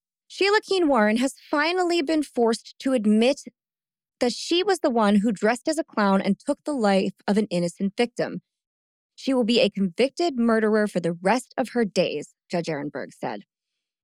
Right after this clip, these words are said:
Her attorney, Greg Rosenfeld, told the Associated Press in a phone interview that, quote,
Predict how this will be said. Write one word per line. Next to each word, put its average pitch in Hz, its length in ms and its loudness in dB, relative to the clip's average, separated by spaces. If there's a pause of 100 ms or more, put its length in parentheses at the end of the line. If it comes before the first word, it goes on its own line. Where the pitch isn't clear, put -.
(120)
Her 277 140 0
attorney, 330 500 0
Greg 233 300 0
Rosenfeld, 262 800 2
told 196 200 0
the 208 140 -4
Associated 190 640 0
Press 196 220 0 (100)
in 180 80 0
a 170 40 -2 (120)
phone 403 220 2
interview 196 480 0
that, 196 200 0
quote, 247 300 0